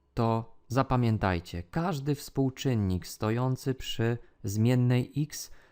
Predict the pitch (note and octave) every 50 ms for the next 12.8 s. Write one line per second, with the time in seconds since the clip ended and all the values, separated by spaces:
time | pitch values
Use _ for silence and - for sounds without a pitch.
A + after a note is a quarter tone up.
0 | _ _ - G#2+ A#2 D3 F3+ F#3+ E3+ - - E3+ D#3 - - B2 B2 B2+ B2 B2
1 | G#2+ A2 A2 G#2+ G#2 G#2+ G#2 G2+ F#2 F2+ E2 E2+ D#2 - - - - - - -
2 | - - - - - G#2 G#2 A#2 B2+ C3 A#2+ - - B2+ B2+ A#2+ G2 G2 - -
3 | - A#2+ A#2 A#2+ A2+ - - G#2 G#2+ A#2 - _ _ - - - - A2 G2+ F#2
4 | - - A2 G#2 G#2+ A2 G#2+ G#2 - - A2 - - G2+ - - F#2+ G2+ A2+ A#2
5 | - - - - - - - - - G#2+ G2 F#2+ F#2 G2 G2+ A2+ A2 A#2 B2 B2+
6 | G#2+ A2 G2+ G#2 A2 G#2 A2 B2+ B2 G#2 F#2 E2 - - - - - - - -
7 | - - - - - - _ _ _ - - F#2 G2 G2 F2+ F#2+ - - E2+ E2+
8 | F2+ A2+ D3+ E3+ B2 A2 G#2 - - - - - - - - - _ _ _ _
9 | _ _ _ _ _ - - D#2 E2 F2+ G#2+ A#2+ A#2+ - _ _ _ _ _ _
10 | _ _ _ _ _ - - - - - - _ - - - - - - - -
11 | - - - - - - - - - - - - D#2+ D#2+ - - - - A2+ G#2+
12 | G2+ G2+ A2 B2+ C#3 B2+ G#2 F#2+ F#2 F2 F2+ F2 G2+ C3 D3+